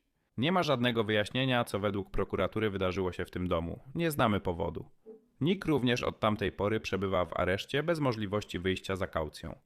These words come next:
I w kolejnych dniach jedna rzecz od razu rzuciła się w oczy. To jego wybór adwokata,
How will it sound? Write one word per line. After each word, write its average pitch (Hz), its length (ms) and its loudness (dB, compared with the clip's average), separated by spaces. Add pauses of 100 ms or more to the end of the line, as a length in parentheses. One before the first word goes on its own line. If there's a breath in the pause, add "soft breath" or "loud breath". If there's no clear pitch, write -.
(340)
I 117 80 -2
w - 80 -8
kolejnych 160 540 2
dniach 113 460 0
jedna 120 300 0
rzecz 113 260 -4
od 101 160 -4
razu 104 300 -2
rzuciła 95 400 -2
się 92 160 -6
w - 80 -20
oczy. - 340 -10 (580)
To - 120 -2
jego 151 320 2
wybór 120 400 2
adwokata, 104 800 -4